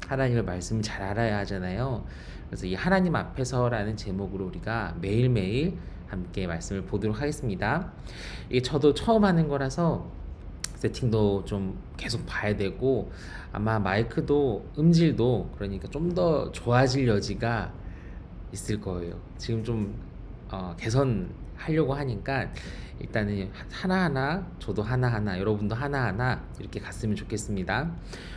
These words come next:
오늘은 일월 구 일이에요. 이제 여러분들 가지고 있는 매일 성경 삼십사 페이지 펴서 함께 보면 될 것 같-, 될 것 같아요. 페이지 삼십사 페이지,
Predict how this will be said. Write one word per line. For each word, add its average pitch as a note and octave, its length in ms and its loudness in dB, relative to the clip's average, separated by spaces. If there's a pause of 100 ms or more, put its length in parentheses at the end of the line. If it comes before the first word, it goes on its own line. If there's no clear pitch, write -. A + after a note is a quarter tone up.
(140)
오늘은 D3 840 6
일월 E3 440 10
구 A#2+ 200 4
일이에요. F#2 640 4 (160)
이제 F#2+ 160 -2
여러분들 G2 380 2
가지고 G#2+ 440 0
있는 G#2 240 2
매일 F#2+ 220 0
성경 G#2+ 300 0
삼십사 - 560 -2
페이지 C#3 640 2
펴서 C3 560 0 (320)
함께 G#2 340 -2
보면 G#2 440 2
될 - 140 -8
것 A2+ 120 -4
같-, F#2 160 -8 (400)
될 - 140 -6
것 G2 100 -4
같아요. F#2 420 -6 (240)
페이지 D3 240 0
삼십사 D#3+ 400 -2
페이지, A2 580 2